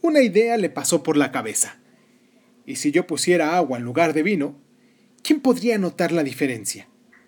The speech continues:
Una sola jarra de agua en quince mil litros de vino, nadie notará la diferencia. Nadie. Y nadie lo hubiera notado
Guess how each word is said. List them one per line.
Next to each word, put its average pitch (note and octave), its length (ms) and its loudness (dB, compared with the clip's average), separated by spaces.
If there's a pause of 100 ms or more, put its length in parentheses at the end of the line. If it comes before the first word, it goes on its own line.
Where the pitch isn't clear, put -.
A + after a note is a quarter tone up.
(1080)
Una C#3 240 -4
sola D#3 240 2
jarra D#3+ 340 4
de C#3 80 -2
agua D3 300 0
en B2+ 120 -10
quince C#3+ 360 -2
mil E3+ 120 2
litros E3+ 300 0
de G#3+ 80 4
vino, G#3 380 -2 (420)
nadie C4 320 4
notará G3+ 340 2
la G#3 120 4
diferencia. G#3+ 680 0 (500)
Nadie. D#3+ 460 2 (1200)
Y D3 220 2
nadie A3 400 2
lo F3 120 2
hubiera E3 220 4
notado D3 540 -2